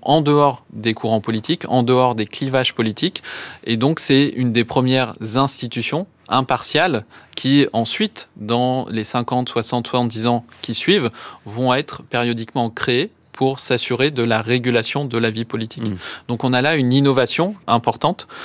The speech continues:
Speaker 1: Et puis troisième, euh, aporie qui avait été rencontrée, c'était, mais est-ce que juger des responsables politiques, et notamment des, euh, parlementaires, ça n'est pas remettre en cause le suffrage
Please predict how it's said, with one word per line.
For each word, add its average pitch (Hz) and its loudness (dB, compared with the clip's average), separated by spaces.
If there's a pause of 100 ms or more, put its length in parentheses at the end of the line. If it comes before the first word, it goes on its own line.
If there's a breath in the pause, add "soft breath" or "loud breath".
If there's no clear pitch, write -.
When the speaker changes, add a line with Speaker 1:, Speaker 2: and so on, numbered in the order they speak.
(260 loud breath)
Speaker 1:
Et 120 -4
puis 143 -2
troisième, 143 2
euh, 110 0
aporie 123 0
qui 123 -2
avait 107 0
été 107 -6
rencontrée, 113 -2
c'était, 160 0
mais 123 2
est-ce 143 0
que 143 2 (120)
juger 143 0
des 120 4
responsables 117 -2
politiques, 113 -4
et 120 -2
notamment 113 0
des, 107 -4
euh, 107 -8
parlementaires, 113 -2
ça - -4
n'est 117 -2
pas 135 0
remettre 131 2
en 120 0
cause 143 -4
le 117 -4
suffrage 120 -6